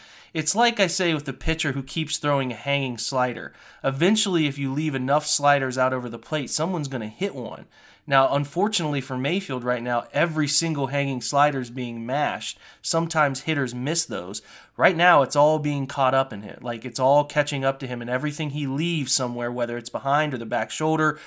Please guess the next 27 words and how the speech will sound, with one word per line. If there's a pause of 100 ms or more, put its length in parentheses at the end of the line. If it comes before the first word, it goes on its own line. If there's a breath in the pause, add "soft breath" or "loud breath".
(120)
or
too
far
out
in
front, (300 loud breath)
it's
all
being
intercepted. (100)
It's
just
the
way
it
is
right
now. (280 loud breath)
And,
uh,
yeah,
his
wide
receivers
could
help
him.